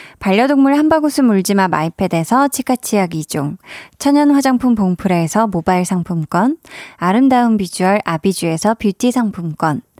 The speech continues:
착한 성분의 놀라운 기적 썬바이미에서 미라클 토너, 백육십 년 전통의 마루코메에서 미소된장과 누룩소금 세트, 화장실 필수품 천연 토일렛 퍼퓸 부풀이,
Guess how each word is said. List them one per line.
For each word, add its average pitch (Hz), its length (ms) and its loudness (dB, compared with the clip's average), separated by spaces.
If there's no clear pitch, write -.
착한 294 340 0
성분의 208 520 0
놀라운 190 440 2
기적 - 420 -8
썬바이미에서 226 800 2
미라클 160 380 -2
토너, 208 440 0
백육십 254 420 2
년 262 180 4
전통의 202 520 0
마루코메에서 190 960 0
미소된장과 175 760 -2
누룩소금 226 500 -2
세트, - 400 -6
화장실 254 540 0
필수품 247 680 -2
천연 311 360 0
토일렛 226 340 0
퍼퓸 214 460 -2
부풀이, 175 580 -4